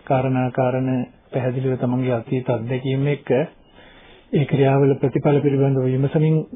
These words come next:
මේ වැඩපිළිවෙල ඉදිරියට අරගෙන යනවා නම් ඒක නිවැරදිව කරගන්න පුළුවන්. එතකොට බුද්ධ දේශනාව හැටියට බලනකොට යෝනිසෝ මනසිකාරය සහ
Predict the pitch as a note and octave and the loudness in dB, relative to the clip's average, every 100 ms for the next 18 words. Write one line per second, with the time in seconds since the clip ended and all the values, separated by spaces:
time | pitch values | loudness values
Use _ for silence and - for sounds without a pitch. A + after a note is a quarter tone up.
0 | B3+ G#3 D3 C#3+ C#3 - - - C#3 B2+ | -8 -4 -2 0 -2 -4 -6 -2 -2 0
1 | C#3 C#3+ C3+ B2+ C3+ C3 B2+ C3 C#3 C3 | 0 2 0 0 0 0 -2 -2 0 0
2 | B2+ D3+ D#3+ C#3+ C3+ C3+ C3+ C3+ C#3+ C3+ | 0 0 0 0 0 0 0 0 0 0
3 | C3 C#3+ C3 D3+ C#3 G2+ - _ - - | 0 -2 0 2 2 0 -10 _ -20 -20
4 | - - F3+ C#3+ C3 A#2+ C3+ C#3+ D3+ D#3+ | -20 -6 -2 0 0 -2 0 2 2 2
5 | E3+ D#3 D3 C#3+ C#3 C3+ C3 B2+ B2+ B2 | 2 2 2 0 0 2 2 0 0 -2
6 | E3+ F#3+ - - C#3+ C#3+ D3+ D3 D#3 C#3+ | -2 -2 -4 -6 0 2 2 2 0 0
7 | C#3 D3+ C#3+ C#3 C#3 B2+ | -2 -2 0 0 0 0